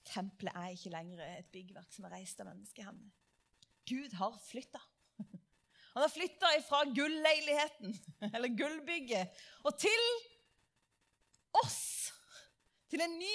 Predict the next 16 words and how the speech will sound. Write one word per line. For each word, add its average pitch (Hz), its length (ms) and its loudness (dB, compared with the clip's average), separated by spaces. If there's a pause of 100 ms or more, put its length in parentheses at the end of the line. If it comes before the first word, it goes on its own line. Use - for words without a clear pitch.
(120)
og 233 100 -4
bedre 339 460 4
leilighet 285 640 4 (100)
inne 320 320 0 (160)
i 285 60 0 (180)
våre 262 400 2
hjerter, 262 400 0
vi 269 160 -2
som 247 160 -6
tror 254 320 -6
på 254 80 2
ham. 226 300 2 (640)
Og 302 300 8
Paulus 330 420 2
skriver 285 460 2
det. 196 80 8